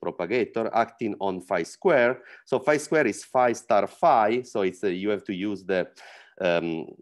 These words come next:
the operator formalism of the, of the star product. And, the, and so then you can, uh, if, if you imagine that phi is a Fock state space, then the phi star phi is essentially a bilocal insertion of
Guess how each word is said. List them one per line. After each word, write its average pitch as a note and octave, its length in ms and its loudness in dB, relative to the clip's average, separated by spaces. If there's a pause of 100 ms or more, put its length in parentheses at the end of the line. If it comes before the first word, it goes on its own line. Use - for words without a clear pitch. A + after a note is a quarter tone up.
(320)
the F#2 100 -2
operator G#2+ 540 0
formalism F#2 880 -4
of D#2+ 260 -8
the, D#2+ 420 -8
of D#2+ 220 -16
the E2 140 -12
star D#2+ 300 -8
product. B2 600 -4
And, F2+ 160 -6
the, E2 220 -8
and E2 180 -10
so G2+ 200 -2
then F2+ 220 -6
you E2+ 120 -6
can, E2+ 320 -6
uh, D#2+ 200 -8
if, - 200 -14
if - 240 -16
you G#2+ 100 0
imagine G#2+ 440 -2
that F2 140 -4
phi A#2+ 380 2
is F#2 280 -4
a E2+ 80 -4
Fock - 280 -6
state - 380 -8
space, C#3 640 -4 (480)
then G2 320 0
the F#2 280 0
phi A2 220 2
star A2 500 0
phi A#2+ 500 -2
is F#2+ 380 -4
essentially F#2 680 -4
a E2+ 80 -2
bilocal F#2 600 -2
insertion E2+ 580 -8
of D2+ 100 -16